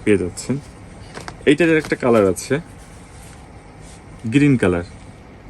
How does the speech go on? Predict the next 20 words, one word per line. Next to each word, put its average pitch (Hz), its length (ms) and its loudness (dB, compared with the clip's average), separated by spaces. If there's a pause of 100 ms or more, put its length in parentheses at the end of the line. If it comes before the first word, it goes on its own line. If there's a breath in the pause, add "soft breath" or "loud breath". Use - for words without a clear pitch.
(180)
গ্রিন 165 280 4
কালারের 156 300 4
মানি 135 180 2
ব্যাগগুলো 123 300 2
কিন্তু 120 180 0
ভাই 110 120 2
অ্যাভেলেবল 101 300 0 (100)
পাওয়া 95 260 0
যায় 87 180 -6
না। 95 60 -8 (880)
So 151 60 -2 (140)
এটা 147 160 4
যাদের 151 260 4
পছন্দ 151 260 0 (120)
হয়, 151 200 4
স-, - 100 -12 (100)
স্টক 135 180 -2 (340)
খুবই 160 220 0
লিমিটেড 127 360 4
আমাদের, 110 220 0